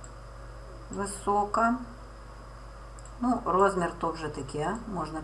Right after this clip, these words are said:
піді-, підігнати. І дивіться, тут залишаються такі якісь от пікселі навколо. Можна попробувати підчистити за допомогою, е, шар, отут робити матовим і прибрати кайму.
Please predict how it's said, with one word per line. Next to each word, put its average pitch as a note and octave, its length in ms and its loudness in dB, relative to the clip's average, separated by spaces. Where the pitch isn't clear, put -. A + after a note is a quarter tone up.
піді-, D3 300 -4
підігнати. D3 760 0
І G#3 60 2
дивіться, A#3 460 8
тут D4 240 4
залишаються B3+ 840 10
такі G#3+ 800 6
якісь F#3 520 2
от F3 180 4
пікселі G3 580 6
навколо. D3 680 8
Можна C4 580 10
попробувати G#3+ 760 6
підчистити A3 840 2
за F#3 160 6
допомогою, G#3 1040 8
е, D#3 320 8
шар, E4 580 12
отут F#3+ 420 6
робити G3 480 10
матовим G3 680 10
і F#3 80 6
прибрати G3 580 8
кайму. F#3 540 8